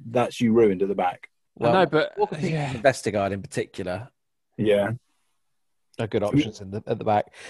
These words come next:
Speaker 3: I'm not swapping out McCarthy. I've had McCarthy all season. Um, I'm fine with him. He plays, and he's, he's playing all right. He's done a job, so I'm not swapping him out. Walker Peters, w-, I mean, if I was gonna swap a Southampton defender, it would be,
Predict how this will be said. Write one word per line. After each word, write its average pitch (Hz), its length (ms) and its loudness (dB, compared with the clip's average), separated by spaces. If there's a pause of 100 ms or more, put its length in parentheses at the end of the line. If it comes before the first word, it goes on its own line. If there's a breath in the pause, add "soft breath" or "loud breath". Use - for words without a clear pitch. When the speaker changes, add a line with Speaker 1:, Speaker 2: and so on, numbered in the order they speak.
(160 loud breath)
Speaker 3:
I'm 156 100 -4
not 196 160 2
swapping 175 300 2
out 151 120 2
McCarthy. 143 420 0
I've 123 80 0
had 156 160 2
McCarthy 131 400 -2
all 120 100 -2
season. 123 600 -2
Um, 120 420 0
I'm 120 180 -2
fine 120 300 0
with 110 120 -12
him. 113 200 -6
He 113 80 -8
plays, 113 640 -2
and 120 160 -2
he's, 117 260 -6
he's 131 160 -10
playing 120 300 -2
all 117 80 -4
right. 113 320 0 (600 soft breath)
He's 123 360 -8
done 127 220 2
a 117 60 -4
job, 117 340 0
so 131 140 -2
I'm 147 60 0
not 160 120 0
swapping 139 260 -4
him 120 140 -6
out. 113 280 0 (280)
Walker 175 260 0
Peters, 139 580 -2 (420)
w-, 151 160 -8
I 139 140 0
mean, 165 160 0
if 170 120 0
I 180 80 8
was 165 140 2
gonna 175 480 4
swap - 320 -2
a - 20 -4
Southampton 135 460 0
defender, 120 360 -2
it 110 40 -4
would 120 120 -12
be, 120 300 -6